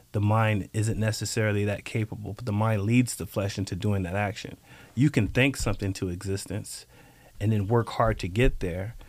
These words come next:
but if I wanna pick up that cup, my hand can do it. If I wanna punch somebody, my hand can do it. To fight that urge, that anger, those issues, mentally, it's a bit harder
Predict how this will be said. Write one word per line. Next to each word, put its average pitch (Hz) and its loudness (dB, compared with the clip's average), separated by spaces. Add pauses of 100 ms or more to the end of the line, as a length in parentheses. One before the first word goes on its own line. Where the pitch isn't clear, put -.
(500)
but 104 -4 (160)
if - -12
I 117 0
wanna 110 0
pick - -4
up - -8
that 80 -12
cup, - 0 (200)
my 101 -8
hand 113 0
can 90 -2
do 107 2
it. - -8 (500)
If - -4
I 113 0
wanna 110 0
punch - -2
somebody, 101 -4 (160)
my 98 -2
hand 110 4
can 90 2
do 113 4
it. - -10 (540)
To 110 -2
fight 135 0
that 113 0
urge, 123 4
that 104 -2
anger, 107 2
those 98 -6
issues, - -4 (340)
mentally, 127 2
it's - -14
a 101 0
bit 107 -2
harder 107 0